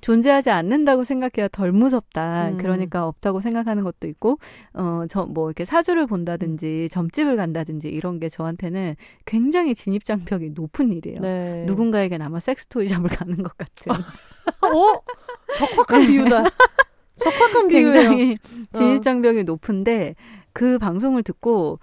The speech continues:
Speaker 1: 좀 다른 시각으로 보게 됐어요.
Speaker 2: 네.
Speaker 1: 특히 그 사주에 대해서 해석을 하는 게
Speaker 2: 음.
Speaker 1: 어떤 그 시대 상황에 반영되지 않고 예전 방식으로 해석을 하기 때문에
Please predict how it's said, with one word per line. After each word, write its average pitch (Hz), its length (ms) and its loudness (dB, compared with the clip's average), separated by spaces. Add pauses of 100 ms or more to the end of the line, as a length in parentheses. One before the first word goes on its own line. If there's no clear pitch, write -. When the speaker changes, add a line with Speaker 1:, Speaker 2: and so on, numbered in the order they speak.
(140)
Speaker 1:
좀 214 220 -2
다른 269 480 0
시각으로 330 1040 -4
보게 175 280 -8
됐어요. - 280 -14
Speaker 2:
네. 180 560 -4
Speaker 1:
특히 294 640 -2
그 175 180 -4
사주에 349 480 0
대해서 190 640 -4
해석을 339 480 -2
하는 196 240 -4
게 180 460 -4
Speaker 2:
음. 180 320 -8
Speaker 1:
어떤 180 580 -4
그 175 160 -8
시대 359 300 -2
상황에 294 320 -2
반영되지 208 580 -6
않고 254 580 -4 (260)
예전 233 300 -2
방식으로 185 520 -8
해석을 254 360 -4
하기 220 180 -6
때문에 190 600 -8